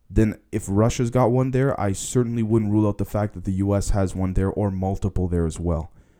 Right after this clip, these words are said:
And again, then you look at the Antarctic Treaty and you go, "Okay, what the hell? How can they all agree on this and they can't agree?" N-, all the other nations, I've never seen so many nations sign on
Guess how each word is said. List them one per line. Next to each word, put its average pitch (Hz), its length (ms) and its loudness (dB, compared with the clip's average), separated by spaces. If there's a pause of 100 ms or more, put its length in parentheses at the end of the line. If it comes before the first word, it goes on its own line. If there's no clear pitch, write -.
(260)
And 117 120 4
again, 123 280 2
then 110 120 0
you 123 80 2
look 123 180 -2
at 113 140 -4
the 110 140 -4
Antarctic 110 440 -2
Treaty 95 280 -4
and 90 100 -4
you 87 80 -6
go, 95 120 -6
"Okay, 95 180 -8
what 95 220 -4
the 92 100 -2
hell? 90 280 -6 (460)
How 104 120 -2
can 113 200 -2
they 110 100 2
all 107 160 0
agree 104 300 -2
on 101 160 2
this 95 240 0
and 98 180 -4
they 95 60 -4
can't 107 240 -4
agree?" 104 320 -6 (200)
N-, 120 120 -4 (100)
all 151 160 4
the 180 140 4
other 160 180 6
nations, 135 460 0 (440)
I've 165 200 0
never 180 200 0
seen 156 220 -2
so 131 200 0
many 123 120 2
nations 113 400 0
sign 104 300 0
on 95 260 0